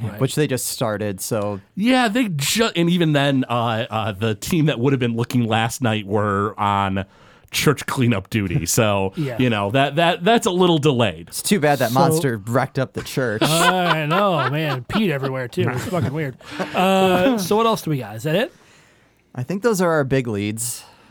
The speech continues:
Speaker 3: Did you wanna try to investigate some of the other things a little bit and then maybe not commit to any one thing and then just sort of ha-, figure
Speaker 2: Maybe
Speaker 3: out what's out
Speaker 2: it
Speaker 3: there?
Speaker 2: might be a good idea to check out this Midnight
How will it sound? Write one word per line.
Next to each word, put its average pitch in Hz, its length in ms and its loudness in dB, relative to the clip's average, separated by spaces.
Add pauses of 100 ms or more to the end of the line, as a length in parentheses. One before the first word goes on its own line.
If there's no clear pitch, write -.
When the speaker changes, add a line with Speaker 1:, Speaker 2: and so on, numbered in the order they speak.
(100)
Speaker 3:
Did 135 140 2
you 143 100 2
wanna 127 280 0
try 127 240 -2
to 120 120 0
investigate 110 760 -2
some 120 180 0
of 113 80 0
the 104 100 -4
other 104 160 -2
things 107 220 -2
a - 20 -4
little 110 300 0
bit 233 200 2
and 131 80 0
then 113 140 2
maybe 110 240 0
not 104 360 -2
commit 104 400 -2
to 110 100 -4
any 117 180 0
one 104 240 -2
thing 117 400 0
and 101 100 -2
then 98 140 0
just 95 160 -4
sort 101 140 -2
of 90 100 -8
ha-, 98 140 -8
figure 156 300 -2
Speaker 2:
Maybe - 120 2
Speaker 3:
out 240 60 -4
what's 95 160 -8
out 101 160 -6
Speaker 2:
it - 20 -10
Speaker 3:
there? 170 180 -2
Speaker 2:
might 156 240 -6
be 220 140 -4
a - 40 -4
good 156 120 -2
idea 143 220 -2
to - 40 -10
check 131 200 -4
out 120 80 -6
this - 180 -10
Midnight 101 340 -4